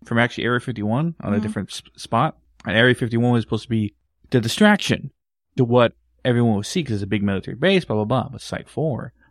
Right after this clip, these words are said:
Speaker 1: ooh, that's where the real shit was going down. With having an alien craft and having alien technology and metal that they used, of how they space travel. They didn't use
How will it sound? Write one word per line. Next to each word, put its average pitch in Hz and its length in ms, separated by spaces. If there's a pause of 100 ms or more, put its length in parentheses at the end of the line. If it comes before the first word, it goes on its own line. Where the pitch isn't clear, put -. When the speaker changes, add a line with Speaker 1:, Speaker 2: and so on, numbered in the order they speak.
(140)
Speaker 1:
ooh, 120 240 (260)
that's 127 260
where 123 80
the - 60
real 120 760
shit - 220
was 104 160
going 101 280
down. 110 220 (180)
With 101 300 (220)
having 123 340
an 120 140
alien 123 360
craft 120 640
and 104 140
having 113 440
alien 110 360
technology 143 800
and 101 220
metal 113 280
that 101 160
they 101 80
used, 110 680 (540)
of - 60
how 123 200
they 113 120
space 165 320
travel. - 460 (320)
They 120 140
didn't 156 220
use 160 380